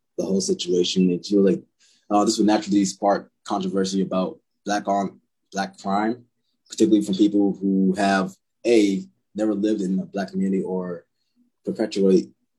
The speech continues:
uh, patronize a, um, a black community, or only use it to, only mention black on black crime to, like, further their narrative,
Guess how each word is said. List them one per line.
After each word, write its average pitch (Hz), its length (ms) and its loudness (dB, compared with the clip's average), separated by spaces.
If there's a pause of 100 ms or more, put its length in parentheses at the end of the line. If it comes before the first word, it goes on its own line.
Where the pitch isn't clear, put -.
(160)
uh, 90 460 -2 (140)
patronize 107 640 0 (800)
a, - 320 -16
um, 90 420 -8 (100)
a 87 60 -14 (160)
black 98 160 -6
community, 92 420 4 (340)
or 101 180 6
only 113 160 8 (180)
use 110 260 6
it 107 240 4
to, 95 480 2 (840)
only 139 160 8
mention 117 320 6
black 107 180 4
on 95 80 0
black 95 240 0 (300)
crime 101 260 0
to, 98 100 -4
like, 87 260 -2 (640)
further 104 300 2
their 101 340 4
narrative, 90 500 -4